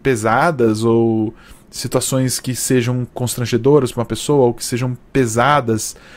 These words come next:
pra alguma pessoa esteja num jogo que é feito pra distrair a gente dos horrores da vida real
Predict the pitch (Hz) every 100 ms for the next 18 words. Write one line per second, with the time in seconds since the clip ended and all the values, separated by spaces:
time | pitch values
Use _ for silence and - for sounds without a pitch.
0 | - - - 117 123 - 151 139 - 156
1 | 147 170 170 147 147 127 110 131 135 147
2 | 160 156 - 135 127 131 139 139 151 -
3 | - - 117 123 - - 131 123 160 190
4 | 147 117 131 156 156 139 135 139 110 117
5 | 135 131 120 127 123 135 143 160 117 131
6 | 151